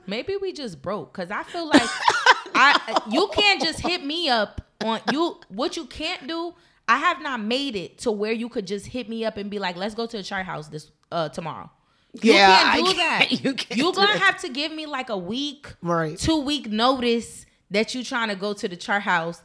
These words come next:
Speaker 1: Like, you, you gotta give me, like, and I feel like, so that's why I keep talking about the rich folks, because that's nothing to them.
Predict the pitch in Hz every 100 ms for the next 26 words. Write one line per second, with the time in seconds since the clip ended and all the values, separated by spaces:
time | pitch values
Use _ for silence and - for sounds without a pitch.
0 | _ _ 175 190 185 202 233 262 240 -
1 | 220 - 285 247 202 247 240 233 214 196
2 | 180 302 - - 262 233 247 - 277 269
3 | 233 - _ _ - 247 208 165 - _
4 | _ 190 214 247 247 220 247 - 214 220
5 | 196 170 165 185 262 - 240 185 190 208
6 | 214 160 233 254 196 208 240 - 196 -
7 | 170 170